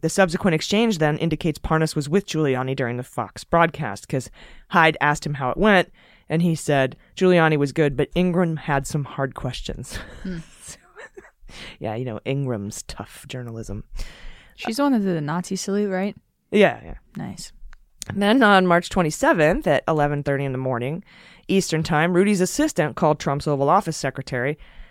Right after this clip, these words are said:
Speaker 1: uh, that's Westerhout, asking for help to get in touch with Pompeo. And later that night, Hyde messaged Parnas about Yovanovitch again, saying, "Nothing has changed. She's still not moving. It's confirmed we have a person inside."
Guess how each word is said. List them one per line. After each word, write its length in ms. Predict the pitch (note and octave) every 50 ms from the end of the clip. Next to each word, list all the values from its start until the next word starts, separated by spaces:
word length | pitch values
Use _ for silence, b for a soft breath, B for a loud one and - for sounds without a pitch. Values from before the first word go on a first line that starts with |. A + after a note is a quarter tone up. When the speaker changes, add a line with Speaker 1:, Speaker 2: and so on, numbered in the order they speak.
| b b b _ _ -
Speaker 1:
uh, 240 | C#3 C3+ B2+ B2
that's 220 | B2+ D3 C#3+ - -
Westerhout, 560 | C#3 D3 D3 - - C3 A#2+ B2 B2 C3 - - -
asking 400 | D#3 E3 F3 - - F#3+ F3+ F3
for 140 | - F3
help 340 | E3+ C#3+ G3 A#3+ A#3 - -
to 100 | - F#3+
get 160 | D3 E3 D#3
in 60 | B2+ C#3+
touch 220 | - F#3 E3 -
with 100 | D3+ -
Pompeo. 520 | - C3+ A#2 B2 C3 - C3 G2+ E2 D#2+ -
And 100 | D3+ D#3+
later 180 | E3 E3 E3+ F3+
that 160 | E3+ D3 -
night, 280 | D#3+ G#3 G3+ F#3 - -
Hyde 300 | - - E3 D#3 E3 D#3
messaged 400 | D3+ D3 - - C#3 - - -
Parnas 460 | - - F#3+ A3 G#3 D#3+ D#3+ D#3 -
about 220 | D3 C3 C#3 - -
Yovanovitch 500 | C#3+ C3 D3 D3+ F3 E3+ C#3 D3 - D3+
again, 200 | C3 C#3+ C3 D3+
saying, 280 | - D3+ C3+ C#3 C#3
"Nothing 240 | C3+ C3 - C3+ C3
has 100 | C3 C3
changed. 340 | - - F#3 G3 G3+ G3+ G3
She's 160 | - D3 -
still 160 | - - C#3
not 160 | C3+ B2 A2+
moving. 360 | - D#3+ E3 D3+ E3 E3 D#3 C3+
It's 100 | - -
confirmed 400 | - C#3 C3 - - C3 B2+ B2
we 120 | B2+ C3
have 140 | C3 B2+ A#2+
a 40 | B2
person 460 | - - - F3 G3+ - A3+ G#3 G3+ -
inside." 560 | F3+ F#3 E3 - - D3 C#3 - - -